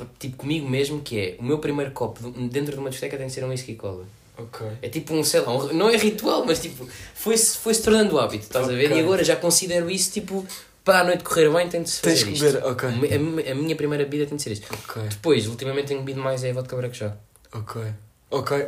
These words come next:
Speaker 2: puto, olha, eu vou dizer bem sincero, vodka maracujá, enjoei bué.
Speaker 1: Ok.
Speaker 2: Enjoei bué já. Porque, bué da vezes.
Speaker 1: Uhum, exato.
Speaker 2: Ahm, agora estou numa de vodka maçã.
Speaker 1: Ok.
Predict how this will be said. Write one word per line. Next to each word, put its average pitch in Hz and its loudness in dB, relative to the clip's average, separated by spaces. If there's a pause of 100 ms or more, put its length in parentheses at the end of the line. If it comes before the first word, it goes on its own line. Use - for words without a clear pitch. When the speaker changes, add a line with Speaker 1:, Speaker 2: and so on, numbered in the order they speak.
Speaker 2:
puto, 143 -4
olha, 127 0
eu 123 -2
vou 127 -4
dizer 139 0
bem 131 0
sincero, 127 -4
vodka 131 -2
maracujá, 139 -2
enjoei 127 -2
bué. 120 -8 (340)
Speaker 1:
Ok. 113 -2 (320)
Speaker 2:
Enjoei 123 -2
bué 117 -4
já. 113 -6 (200)
Porque, 185 4 (480)
bué 131 0
da 127 0
vezes. 123 -2
Speaker 1:
Uhum, 113 -2 (140)
exato. 78 -10 (160)
Speaker 2:
Ahm, 151 -2 (560)
agora 156 4 (100)
estou 156 -2
numa 156 2
de 131 -4
vodka 143 -2
maçã. 131 -4 (720)
Speaker 1:
Ok. 104 -4